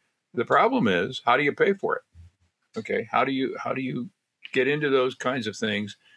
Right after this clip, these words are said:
especially if you are in the quote unquote lower middle class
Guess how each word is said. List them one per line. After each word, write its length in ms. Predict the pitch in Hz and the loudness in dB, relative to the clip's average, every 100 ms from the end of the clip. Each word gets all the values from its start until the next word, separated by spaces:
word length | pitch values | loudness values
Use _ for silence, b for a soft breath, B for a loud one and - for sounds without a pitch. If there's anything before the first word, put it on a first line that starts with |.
| b | b
especially 720 | - - 156 170 160 160 110 | -4 2 2 2 -2 -2 0
if 160 | 123 - | -2 -2
you 300 | 117 127 113 | -2 0 0
are 280 | 113 117 113 | 2 4 2
in 300 | - 117 113 | 0 -2 0
the 280 | 104 107 110 - | -2 -2 -4 -6
quote 280 | - 117 98 | 0 0 0
unquote 440 | 104 98 104 101 | -4 0 0 0
lower 460 | 92 95 101 101 101 | -2 0 2 2 2
middle 320 | 98 95 98 | -2 -4 -4
class 460 | 95 90 80 - | 0 0 0 -4